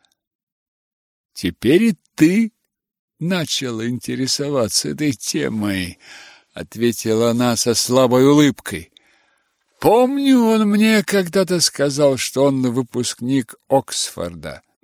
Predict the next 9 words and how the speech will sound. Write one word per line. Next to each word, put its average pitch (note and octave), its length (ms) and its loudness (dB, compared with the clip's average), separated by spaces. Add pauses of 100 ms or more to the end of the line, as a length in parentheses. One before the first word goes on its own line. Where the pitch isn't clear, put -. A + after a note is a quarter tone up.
Какое-то A2+ 460 -2
смутное B2+ 1080 0
представление A#2 1040 0
начало G#2+ 480 -2
складываться G#2+ 960 -2
у G2+ 40 -4
меня G#2+ 300 2
о A2 80 2
нём, B2 340 4